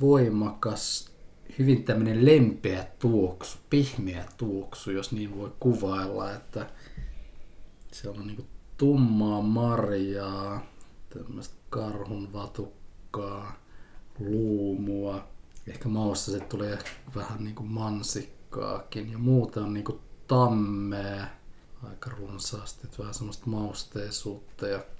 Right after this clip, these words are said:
kaakaota ja ehkä vähän jotain tupakkaa sieltä löysin myös. Ja maku on kuiva,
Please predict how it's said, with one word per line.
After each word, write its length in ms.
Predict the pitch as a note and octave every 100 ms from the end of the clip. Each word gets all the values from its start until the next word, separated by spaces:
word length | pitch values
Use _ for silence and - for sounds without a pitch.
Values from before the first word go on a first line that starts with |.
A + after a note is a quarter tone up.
| -
kaakaota 1080 | - G#2+ G2+ G2 - - F#2+ G2 - - G2
ja 220 | F#2+ G2+ - - - - - - - -
ehkä 240 | - - G2
vähän 160 | F#2+
jotain 240 | F#2+ - G2+
tupakkaa 800 | - G#2 G2+ - - - G#2 G2+
sieltä 340 | - G2+ - -
löysin 560 | A#2 A2+ A2 A2 A2+
myös. 720 | A2 A2+ B2 A#2 G#2 - - - - - - - - - - - -
Ja 360 | A2 G2+ - - -
maku 480 | C3+ E3+ F#3 - A#2
on 100 | G#2 -
kuiva, 880 | - D#3 D3 B2 A#2 G#2+ A2 A2 G#2+